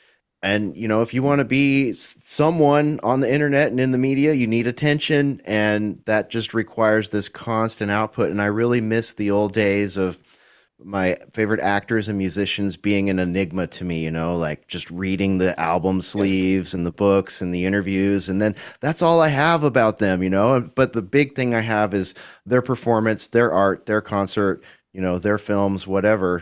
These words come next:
Speaker 1: their cartoons. So, um, this is a really interesting conversation. I'm really glad you were able to join us today. We know you're really busy out there.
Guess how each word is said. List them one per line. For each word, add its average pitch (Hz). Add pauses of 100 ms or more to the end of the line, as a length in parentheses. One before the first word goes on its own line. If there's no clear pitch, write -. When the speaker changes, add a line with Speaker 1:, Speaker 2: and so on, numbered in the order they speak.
(120)
Speaker 1:
their 101
cartoons. 101 (340)
So, 104
um, 101
this 120
is 196
a 185
really 160
interesting 147
conversation. 139
I'm 117
really 131
glad 139
you 139
were 135
able 131
to 113
join 120
us 117
today. 110
We 107
know 113
you're 117
really 113
busy 113
out 107
there. 104